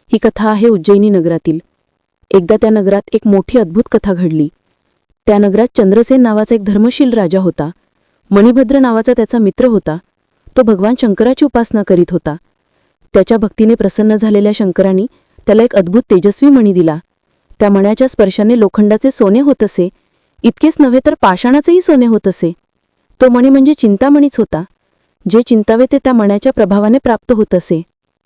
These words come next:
असा तो मणी मणिभद्र गळ्यात धारण करीत असे. इंद्रसेन आणि मणिभद्र मित्र असल्यामुळे इंद्रसेनही तो मणी गळ्यात धारण करीत असे.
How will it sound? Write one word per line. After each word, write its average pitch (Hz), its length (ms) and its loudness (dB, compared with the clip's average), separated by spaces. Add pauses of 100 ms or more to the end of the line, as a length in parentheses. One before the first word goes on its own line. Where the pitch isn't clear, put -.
(260)
असा 202 280 0
तो 285 40 2
मणी 247 240 2
मणिभद्र 214 480 0
गळ्यात 202 260 0
धारण 202 320 -2
करीत 208 280 -2
असे. 175 260 -4 (880)
इंद्रसेन 233 480 2
आणि 262 120 2
मणिभद्र 220 520 0
मित्र 226 320 0
असल्यामुळे 220 500 -2 (560)
इंद्रसेनही 277 680 2
तो 285 60 2
मणी 240 220 2
गळ्यात 196 280 2
धारण 190 320 -2
करीत 196 280 -2
असे. 165 220 -4